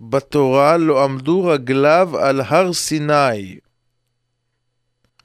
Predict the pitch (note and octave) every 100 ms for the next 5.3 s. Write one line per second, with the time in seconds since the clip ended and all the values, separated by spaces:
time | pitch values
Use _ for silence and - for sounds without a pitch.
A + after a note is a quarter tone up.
0 | _ _ _ _ _ _ _ _ _ _
1 | _ C3 F#3 A3 F#3+ E3 D#3+ D#3 B2 A#2
2 | A2+ C#3+ C3 A#2 A2+ - _ _ - A#2
3 | A2 A2 A#2 C3+ B2 A2+ A2+ A2 - C3+
4 | C3 A#2+ G#2+ - A2+ C3 B2 A#2+ A2 G#2+
5 | B2 B2 A2+